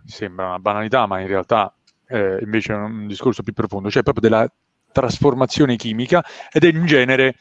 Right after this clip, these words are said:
anche una volta, ehm, diciamo, laureato, eh, all'interno di un laboratorio chimico. In genere fa avvenire le reazioni chimiche.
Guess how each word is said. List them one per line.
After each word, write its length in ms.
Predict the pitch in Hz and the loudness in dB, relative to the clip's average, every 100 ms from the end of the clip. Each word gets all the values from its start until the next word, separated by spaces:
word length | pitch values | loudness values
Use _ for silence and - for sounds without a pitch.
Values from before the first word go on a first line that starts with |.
| _ _ | _ _
anche 480 | - 190 - 139 - | -2 0 2 0 0
una 180 | 135 120 | -4 0
volta, 400 | 120 123 - 110 | 2 2 0 -2
ehm, 400 | 113 120 110 104 | -2 -6 -12 -14
diciamo, 640 | 104 110 101 98 92 92 - _ - | -12 -8 -8 -8 -10 -12 -16 _ -14
laureato, 880 | 113 95 92 101 117 95 - 131 - - - - _ _ _ | -4 -4 0 2 2 2 0 -2 -2 -12 -20 -20 _ _ _
eh, 280 | 151 127 131 | 0 2 2
all'interno 460 | - 160 175 123 127 | 0 0 0 0 0
di 80 | 110 | -2
un 80 | 107 | -4
laboratorio 640 | 95 98 95 101 90 95 | -2 -4 -4 -6 -8 -10
chimico. 480 | 101 92 87 90 - | -12 -14 -14 -16 -12
In 160 | 131 | -4
genere 540 | 117 135 131 113 104 - _ _ | 4 4 4 2 2 -4 _ _
fa 300 | - - 135 | -4 2 4
avvenire 400 | 123 110 127 127 | 4 2 2 0
le 120 | 101 98 | -2 -4
reazioni 380 | 98 - 107 | -6 -8 -10
chimiche. 260 | 92 95 | -10 -14